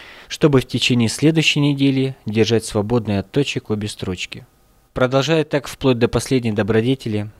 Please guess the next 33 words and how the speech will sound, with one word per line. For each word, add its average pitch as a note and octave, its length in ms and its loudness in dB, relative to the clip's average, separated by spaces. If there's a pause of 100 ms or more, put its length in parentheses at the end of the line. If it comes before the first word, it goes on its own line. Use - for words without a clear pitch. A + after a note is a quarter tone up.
(260)
я C3+ 120 4
мог D#3 180 2
проделать C3 500 2
полный A#2+ 320 2
курс - 400 -4 (100)
в - 60 -20
течение D3+ 440 -2
тринадцати A#2+ 600 -2
недель, G2 480 -2 (240)
а A2+ 100 2
за B2+ 160 4
год C#3+ 180 0
пройти B2+ 320 0
четыре - 380 0
таких G#2 380 -4
курса. - 360 -8 (1300)
Я C3 140 4
решил F3+ 300 2
поступать D3 520 0
подобно A#2+ 360 2
человеку, A#2 640 0 (140)
который, B2 340 2
желая B2 360 2
выполоть A#2+ 380 0
свой G#2+ 200 -2
огород, A#2 440 -2 (200)
не A2 100 -2
пытается D#3 460 0
сразу B2 340 0
уничтожить A#2+ 580 -2
всю - 180 -8
сорную A2 400 -2
траву, G2+ 400 -4